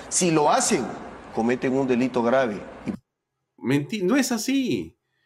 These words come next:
Speaker 2: No es así, porque los fiscales no están buscando los, revelar los secretos de Estado. Por favor,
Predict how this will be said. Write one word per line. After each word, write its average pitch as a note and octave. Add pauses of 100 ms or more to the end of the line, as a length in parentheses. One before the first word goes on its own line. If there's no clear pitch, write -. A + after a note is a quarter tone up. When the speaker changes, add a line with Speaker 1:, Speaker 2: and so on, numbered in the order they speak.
(280)
Speaker 2:
No C3
es G#3+
así, F#3
porque B2+
los B2
fiscales F3+
no F#3
están F#3
buscando F#3+
los, -
revelar A#2
los F3
secretos D3
de G2
Estado. G#3+ (240)
Por F#2+
favor, A#2